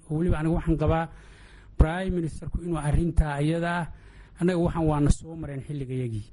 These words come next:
Waxa weeye, dhaqaalena ma jirin. Siddeed boqol iyo siddeetan ergey baan Muqdisho isugu keen. Meel walbaan ka keen oo ka soo ururin. Waa dejinay. Waxaan waana soo wada mareen.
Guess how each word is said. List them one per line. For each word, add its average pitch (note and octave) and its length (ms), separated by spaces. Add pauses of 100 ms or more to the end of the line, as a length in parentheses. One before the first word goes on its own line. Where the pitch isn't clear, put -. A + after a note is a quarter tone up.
(160)
Waxa E3 200
weeye, D3+ 340
dhaqaalena D#3+ 500
ma D#3 160
jirin. A#2 360 (120)
Siddeed D#3+ 420
boqol D#3 240
iyo D#3+ 80
siddeetan D3 540
ergey D3+ 240
baan D3 160
Muqdisho C#3 300
isugu - 280
keen. A#2 240 (320)
Meel F3 320
walbaan E3 340
ka E3 140
keen A#2+ 320 (120)
oo - 40
ka - 120
soo - 200
ururin. A#2 380 (160)
Waa F3 240
dejinay. B2 500 (140)
Waxaan G3+ 260
waana G3 200
soo A3 260
wada C3 180
mareen. A#2 280